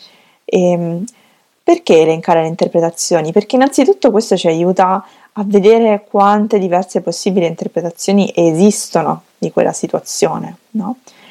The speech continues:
Se vi ritrovate a dare una sola interpretazione a quella situazione,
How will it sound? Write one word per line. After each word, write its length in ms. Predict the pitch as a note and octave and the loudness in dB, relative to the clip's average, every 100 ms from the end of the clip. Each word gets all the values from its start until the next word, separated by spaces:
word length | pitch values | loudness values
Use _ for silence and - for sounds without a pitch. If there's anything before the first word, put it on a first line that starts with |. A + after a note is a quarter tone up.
| - _ | -20 _
Se 600 | - A3+ G3+ G3+ F#3+ F3+ | -2 2 2 4 2 2
vi 100 | F#3+ | 2
ritrovate 680 | F#3+ F#3+ F#3+ G3+ G3 G3 E3 | 0 2 4 4 2 0 -2
a 160 | - | -2
dare 280 | E3+ F3 F3 | -2 -2 -2
una 280 | F3 B3 G#3+ | 0 0 0
sola 280 | F#3+ F#3+ E3 | 0 0 0
interpretazione 720 | D#3+ E3+ D#3+ E3+ E3 - F3+ | -2 -4 -2 -2 -2 -2 0
a 60 | E3+ | -2
quella 200 | E3+ E3+ | -4 -2
situazione, 600 | F#3 A#3+ B3+ C#4 A#3+ | 0 -2 0 0 0